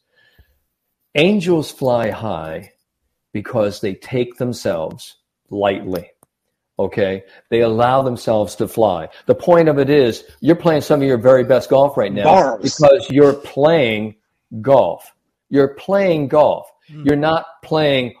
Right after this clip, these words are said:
Speaker 1: "Oh, I have to play like a professional. I have to play well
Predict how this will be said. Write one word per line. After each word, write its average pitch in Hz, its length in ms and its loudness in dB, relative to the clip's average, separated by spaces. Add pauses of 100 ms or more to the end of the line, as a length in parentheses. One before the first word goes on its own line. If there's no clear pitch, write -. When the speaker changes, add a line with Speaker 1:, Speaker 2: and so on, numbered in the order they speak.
(100)
Speaker 1:
"Oh, 131 180 6
I 139 140 0
have 139 320 -8
to 131 80 -8
play 135 340 0
like 117 200 -2
a 123 40 -20
professional. 120 580 -4
I 120 120 -4
have 123 200 -6
to 127 60 -8
play 123 260 -2
well 113 460 0